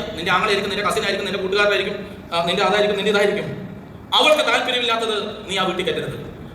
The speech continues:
അവന് ഇഷ്ടമില്ലാത്തത് നീ ആ വീട്ടിൽ കയറ്റരുത്. ഹാ-, ആദം അറിയാതെ ഹവ്വ പാമ്പിനെ വീടിനകത്ത് കയറ്റി, വീട് പൊളിഞ്ഞ്. ശരിയാണ്, നിങ്ങൾ കല്യാണം കഴിക്കുന്നതിന് മുമ്പ് നിങ്ങൾക്ക് പല ബന്ധങ്ങളും സ്നേഹങ്ങളും കൂട്ടുകാരും ഒക്കെ ഉണ്ടാവും, അവർക്ക് ബന്ധമൊന്നുമല്ല, നല്ല ബന്ധങ്ങളുണ്ടാവും. ചിലപ്പോൾ നിന്റെ ജീവിത പങ്കാളിക്ക് അത് ഇഷ്ടമല്ല,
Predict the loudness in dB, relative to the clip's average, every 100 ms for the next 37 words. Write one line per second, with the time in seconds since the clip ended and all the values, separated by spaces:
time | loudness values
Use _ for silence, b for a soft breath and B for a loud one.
0 | 0 4 4 4 2 2 2 0 -2 -2
1 | -4 -4 -2 -2 -4 -4 -6 -10 -14 -16
2 | -16 -16 -16 -16 -16 -14 -4 2 4 6
3 | 6 6 4 4 2 2 2 0 0 0
4 | 2 0 -4 -8 -10 -10 -4 -2 0 -2
5 | -4 -4 -4 -2 -2 -2 -4 -6 -6 -4
6 | 0 4 4 2 0 -4 -8 -12 -16 -18
7 | -18 -18 -18 -4 2 4 4 2 0 0
8 | 2 2 2 2 2 0 2 2 2 2
9 | 0 -4 -2 0 0 2 4 4 2 2
10 | 0 0 0 2 0 -2 0 2 4 2
11 | 0 -2 -4 -4 0 2 2 0 -2 -4
12 | -6 0 2 2 2 0 0 -2 -2 0
13 | 0 2 2 4 4 2 2 4 4